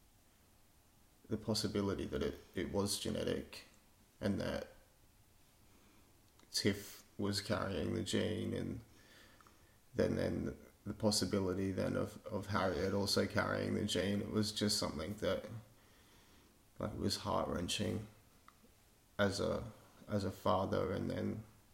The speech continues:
as a husband as well. Like, I, I,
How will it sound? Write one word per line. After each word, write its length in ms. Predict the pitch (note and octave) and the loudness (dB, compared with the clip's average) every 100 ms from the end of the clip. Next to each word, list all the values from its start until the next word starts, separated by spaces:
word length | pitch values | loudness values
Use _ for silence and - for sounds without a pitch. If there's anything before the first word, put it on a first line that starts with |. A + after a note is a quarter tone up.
| - - - - - - - - - | -20 -20 -20 -20 -20 -20 -20 -20 -6
as 200 | F#2 F#2 | -2 0
a 60 | D#2 | 0
husband 520 | F#2+ F#2 - G2+ F#2 | 0 -2 0 0 2
as 200 | E2+ F2+ | 0 0
well. 280 | F#2+ F#2+ F2+ | 2 4 2
Like, 240 | F#2+ - - | 0 -2 0
I, 200 | F#2 C#2+ A2+ - - - - - - - - - - - - - - - - - - - - - - - - - - - | 0 -2 -6 -14 -20 -20 -20 -20 -20 -20 -20 -20 -20 -20 -20 -20 -20 -20 -20 -20 -20 -20 -20 -20 -20 -20 -20 -20 -14 4
I, 180 | G#2 | 6